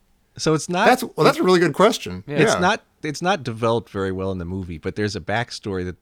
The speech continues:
Speaker 1: they're part of, there's part of this organization called Project Mayflower. And you see the logo on th-, some things, but I don't think they ever specifically call it out in the movie.
Speaker 2: Hmm.
Speaker 1: And it's, they're like a U F O investigative organization.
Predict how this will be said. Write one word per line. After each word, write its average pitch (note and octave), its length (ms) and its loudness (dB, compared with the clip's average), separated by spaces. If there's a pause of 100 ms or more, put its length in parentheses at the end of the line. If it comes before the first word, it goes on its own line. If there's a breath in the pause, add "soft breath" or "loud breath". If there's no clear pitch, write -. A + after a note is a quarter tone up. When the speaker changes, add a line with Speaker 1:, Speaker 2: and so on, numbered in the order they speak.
Speaker 1:
they're G2+ 120 -4
part A2 300 -4
of, G2+ 80 -6
there's G2+ 280 -6
part B2 240 -6
of A2+ 40 -4
this G#2 140 -6
organization G#2 600 -6
called F#2 200 -10
Project G2+ 420 -6
Mayflower. F2 760 -8 (600 soft breath)
And G#2+ 120 0
you G#2 60 0
see C#3 160 0
the G#2+ 120 0
logo F#2 320 0
on E2+ 200 -6
th-, - 100 -18
some - 320 -10
things, D#2+ 320 -10
but F#2 120 -6
I G2+ 40 -4
don't G#2 80 -6
think G2 140 -8
they F#2+ 40 -4
ever E2 160 -6
specifically F2 540 -10
call F2 300 -6
it E2 60 -4
out E2+ 200 -6
in E2+ 60 -8
the E2 60 -6
movie. F2 400 -8 (480 soft breath)
Speaker 2:
Hmm. G2 200 -6 (140)
Speaker 1:
And G#2+ 160 0
it's, - 320 -4
they're A2+ 240 -2
like A2 180 0
a F#2+ 60 -2
U G#2 240 0
F - 200 -4
O G2 440 0
investigative E2+ 1000 -8 (140)
organization. E2+ 760 -8